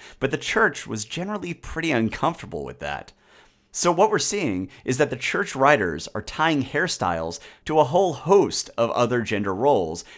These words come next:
that they wanted to see maintained in Britain, and that they feared might be abandoned if long hair became popular among men. So, they insisted on cutting the hair as they found it. And I find it fascinating that that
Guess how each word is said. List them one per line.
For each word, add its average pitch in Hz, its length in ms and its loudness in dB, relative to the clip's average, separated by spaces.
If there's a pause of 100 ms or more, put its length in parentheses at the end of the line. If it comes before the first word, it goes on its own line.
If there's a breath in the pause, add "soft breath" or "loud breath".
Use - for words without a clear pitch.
that 120 140 -2
they 127 80 6
wanted 117 320 2
to 101 80 -8
see 107 200 -4
maintained 90 640 -4
in 85 140 -10
Britain, - 460 -6 (460)
and 131 140 2
that 135 120 4
they 135 100 2
feared 160 560 0
might 127 240 2
be 131 100 0
abandoned 101 680 -2 (160 soft breath)
if 92 180 -8
long 104 300 2
hair 90 280 -2
became 87 380 -6
popular 85 560 -4
among 76 320 -8
men. 90 380 -8 (1120)
So, 139 640 4 (180)
they 131 140 6
insisted 147 480 2
on 131 160 4
cutting 120 280 0
the 113 100 -4
hair 95 300 -2
as 107 120 -2
they - 100 -2
found 160 340 -4
it. - 220 -14 (580 loud breath)
And 180 120 8
I 202 80 10
find 247 400 0
it - 160 -6
fascinating 131 880 0 (200 loud breath)
that 123 420 2
that 151 540 6